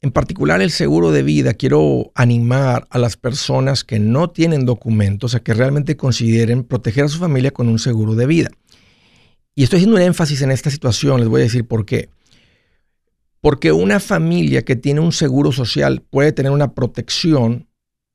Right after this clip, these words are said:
del seguro social. Ahora, cuando muere una persona que ha estado contribuyendo al seguro social y están calificados, como dicen ellos,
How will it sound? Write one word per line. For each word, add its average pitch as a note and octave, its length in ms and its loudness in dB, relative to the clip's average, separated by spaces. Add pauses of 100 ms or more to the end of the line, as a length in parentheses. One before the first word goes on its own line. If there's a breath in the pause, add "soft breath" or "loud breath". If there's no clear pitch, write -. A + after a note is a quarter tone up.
(340)
del C3+ 240 2
seguro A#2+ 400 0
social. B2+ 400 -4 (920)
Ahora, C#3 200 -8 (260)
cuando A2+ 240 -2
muere B2+ 300 2
una D3 200 0
persona C3 440 -2
que B2+ 80 -2
ha - 20 2
estado C#3 260 0
contribuyendo B2 680 0
al A#2+ 60 0
seguro B2+ 200 2
social B2 400 -2
y A#2 60 -2
están A#2+ 240 -2
calificados, C3 760 0
como A#2+ 220 -2
dicen C3 260 0
ellos, A#2+ 340 0